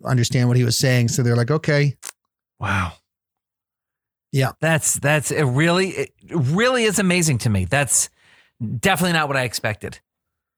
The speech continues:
Speaker 2: You know, we've talked about Michael Jackson in the past, but we've never really talked about this song. Billie Jean.
Speaker 1: Yes.
Speaker 2: Uh, Rolling Stone ranks this as the forty-fourth greatest song of,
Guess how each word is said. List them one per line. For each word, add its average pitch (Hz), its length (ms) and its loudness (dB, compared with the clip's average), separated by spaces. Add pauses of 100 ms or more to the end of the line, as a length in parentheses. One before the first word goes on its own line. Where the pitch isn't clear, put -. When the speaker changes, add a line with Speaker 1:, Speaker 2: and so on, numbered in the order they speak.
(280)
Speaker 2:
You 156 160 0
know, 147 80 0
we've 156 120 0
talked 214 280 0
about 165 120 2
Michael 139 240 0
Jackson 127 380 0
in 120 60 2
the 117 80 0
past, 123 260 0
but 139 80 0
we've 135 140 -4
never 165 160 0
really 143 160 0
talked 143 280 -2
about 123 200 -2
this 123 160 0
song. 147 360 2 (360)
Billie 277 260 2
Jean. 156 440 2 (1500)
Speaker 1:
Yes. 139 380 2
Speaker 2:
Uh, 185 40 0
Rolling 196 220 2
Stone 180 360 0
ranks 160 300 0 (200)
this 160 280 0
as 135 100 2
the 147 80 2
forty-fourth 160 800 0
greatest 127 380 0
song 123 340 2
of, 113 160 0